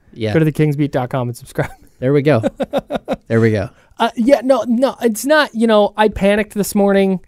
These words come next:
Speaker 2: when
Speaker 1: <laughs>
Speaker 2: choosing, you know, I, I have to get to, no, I did. And,
Speaker 1: Fucks.
Speaker 2: and Enbo makes a great point in the chat. Like, De'Aaron Fox is not a great pick for last night's game. And I, you know what? I'm with,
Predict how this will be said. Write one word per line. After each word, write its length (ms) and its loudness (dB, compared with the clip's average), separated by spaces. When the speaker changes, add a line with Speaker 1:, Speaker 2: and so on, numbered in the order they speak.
Speaker 2:
when 160 0
Speaker 1:
<laughs> 40 -2
Speaker 2:
choosing, 520 -2
you 80 -4
know, 160 0
I, 380 0
I 420 0
have 260 -2
to 100 0
get 540 -2
to, 260 2
no, 180 0
I 140 2
did. 340 4
And, 260 2
Speaker 1:
Fucks. 120 -10
Speaker 2:
and 180 0
Enbo 540 2
makes 260 -2
a 40 -4
great 260 0
point 300 -2
in 160 -2
the 60 0
chat. 340 -6
Like, 180 -4
De'Aaron 420 0
Fox 220 -2
is 100 -6
not 160 0
a 40 -2
great 360 0
pick 200 -10
for 100 -4
last 240 -2
night's 180 -4
game. 220 -4
And 100 2
I, 60 4
you 240 -2
know 60 4
what? 220 2
I'm 200 0
with, 240 2